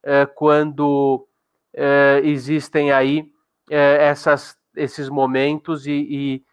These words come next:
e essas temporadas. Então, eh, pra isso, nós vamos, eh, falar algumas questões. Vou pedir, eh, pra Carol, que tá no suporte hoje, agradecer a Carol, agradecer, eh, o Gilberto, que, que fazem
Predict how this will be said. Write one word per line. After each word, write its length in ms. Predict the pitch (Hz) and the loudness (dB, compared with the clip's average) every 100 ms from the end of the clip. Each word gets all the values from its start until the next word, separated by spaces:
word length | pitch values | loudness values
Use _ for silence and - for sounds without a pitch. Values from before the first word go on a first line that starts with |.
| _ - | _ -4
e 120 | 147 | 0
essas 400 | 143 143 156 - | 2 2 -2 -4
temporadas. 840 | - 147 147 165 123 107 110 113 120 | -6 -6 0 0 2 0 -2 -8 -10
Então, 460 | 120 143 143 156 _ _ _ _ _ | -6 2 2 0 _ _ _ _ _
eh, 360 | 131 135 139 135 135 _ | -2 2 4 2 -2 _
pra 200 | 160 156 | 0 0
isso, 400 | 143 175 - 185 | -2 -6 -10 -6
nós 220 | 170 156 147 | -2 0 0
vamos, 420 | 156 156 - _ _ _ | -4 -4 -10 _ _ _
eh, 200 | - 143 | -6 -4
falar 380 | - 156 151 156 | 0 2 4 4
algumas 400 | 156 147 143 - | 2 0 -2 -2
questões. 540 | 160 147 - 185 196 | -8 -8 -4 -2 0
Vou 100 | 190 | -2
pedir, 500 | 190 170 131 165 185 _ _ _ _ | -4 -8 -10 -10 -10 _ _ _ _
eh, 200 | - 143 | -2 -2
pra 180 | 143 160 | 0 -2
Carol, 460 | - 151 139 175 180 | 0 2 4 4 2
que 80 | - | -2
tá 100 | 156 | -2
no 100 | 147 | -2
suporte 580 | 151 139 151 143 - | -10 -2 0 0 -4
hoje, 240 | 147 180 160 | -4 -2 -2
agradecer 500 | 147 147 143 - 160 | -2 -2 -4 -4 -4
a 60 | |
Carol, 560 | 139 135 123 143 170 156 | -2 0 2 4 4 4
agradecer, 720 | 143 143 143 135 - 156 151 _ _ _ _ _ | 2 0 -2 -6 -4 -4 -4 _ _ _ _ _
eh, 280 | 139 135 139 | -6 -4 -4
o 120 | 147 | -6
Gilberto, 720 | 135 127 139 160 175 165 156 | -8 -2 2 4 4 0 -12
que, 360 | - 147 135 143 | -14 -14 -12 -12
que 160 | - 139 | -12 -10
fazem 580 | - 143 139 135 135 | 0 2 2 -2 -8